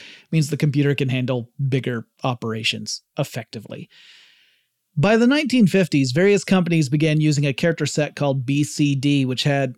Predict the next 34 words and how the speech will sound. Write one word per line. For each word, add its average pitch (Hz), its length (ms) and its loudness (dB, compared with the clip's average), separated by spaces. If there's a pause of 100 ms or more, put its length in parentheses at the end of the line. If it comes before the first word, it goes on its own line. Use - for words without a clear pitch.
(120)
you 120 180 -8
know, 110 80 -6
at 117 160 -8
least 135 260 -2
forty-eight 120 380 -6
characters 113 400 -6
in 101 100 -8
it. 123 180 -8 (520)
And 151 160 0
to 170 80 4
encode 180 420 4
forty-eight 156 400 2
characters, 156 480 0
you 147 60 2
would 151 120 2
need 139 260 -2
to 151 100 0
have 131 340 -2
at 180 200 -2
least 233 440 2
six - 380 -6
bits. 135 520 -4 (380)
So 170 420 2
the 156 140 0
six-bit 175 680 -2
byte 147 380 -4
became 147 300 -2
kind 143 160 0
of 127 60 -4
a 127 80 -4
standard 127 640 -4
for 123 280 -4
a 123 80 -8
while. 107 520 -10